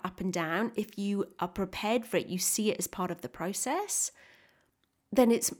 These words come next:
much less likely that that will stop you in your tracks, that that will get in the way, become a barrier to you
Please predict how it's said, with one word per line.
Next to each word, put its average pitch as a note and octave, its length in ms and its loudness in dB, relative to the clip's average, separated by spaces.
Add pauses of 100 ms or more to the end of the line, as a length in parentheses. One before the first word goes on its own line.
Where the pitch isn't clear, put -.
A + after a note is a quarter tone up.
much G#3+ 400 2
less G#3+ 300 -2
likely F3+ 440 -2
that - 260 -8
that F3 180 -2 (160)
will E3+ 640 0
stop - 360 -2
you F3+ 60 0
in D#3+ 80 -2
your D3+ 80 -6
tracks, - 380 -12
that - 100 -18
that G3+ 160 2
will F#3+ 140 -2 (100)
get F#3+ 260 0
in F3+ 180 2
the F#3 80 4
way, F3 440 2
become G3+ 260 -2
a F3 60 -2
barrier G3 720 -4 (420)
to C4 120 0
you B3+ 460 4